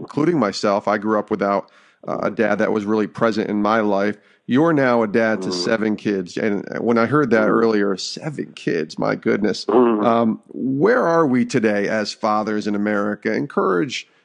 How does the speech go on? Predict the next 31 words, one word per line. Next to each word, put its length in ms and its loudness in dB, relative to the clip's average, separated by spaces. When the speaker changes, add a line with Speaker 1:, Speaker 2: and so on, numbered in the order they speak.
Speaker 1:
especially 440 0
a 40 4
lot 180 4
of 100 -2
guys 380 2
listening 320 -2
to 100 -6
this 140 -4
podcast, 800 -2
Speaker 2:
Mm. 220 -12
Speaker 1:
encourage 520 -2
them 180 2
and 140 0
talk 260 -4
about 280 0
just 280 -10
fatherhood, 640 0
why 220 0
it's 140 -4
so 280 0
vital 360 0
for 200 -8
kids 380 -4
to 120 -2
have 220 2
a 80 -2
father 500 2
in 80 0
their 160 0
life, 400 0
and 180 -2